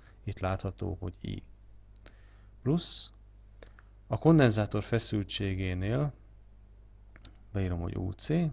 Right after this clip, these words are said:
és mínusz U egyenlő nulla. Na de hogy lesz ide derivált?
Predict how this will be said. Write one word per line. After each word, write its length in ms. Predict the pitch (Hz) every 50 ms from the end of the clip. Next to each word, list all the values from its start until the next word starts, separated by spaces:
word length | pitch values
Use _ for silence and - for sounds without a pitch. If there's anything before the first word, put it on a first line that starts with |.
| - - - - - - - - -
és 100 | - - -
mínusz 380 | 107 101 95 92 90 - -
U 260 | - 113 110 107 98 95 - - - - - - -
egyenlő 460 | - - 98 87 90 87 85 90 92 92
nulla. 460 | 92 90 95 101 104 107 113 - - - - - -
Na 100 | - 135
de 80 | 135
hogy 160 | 135 131 131 110
lesz 220 | 98 95 - -
ide 200 | 110 98 95 98
derivált? 680 | 92 98 95 90 87 85 82 - - 50 - - -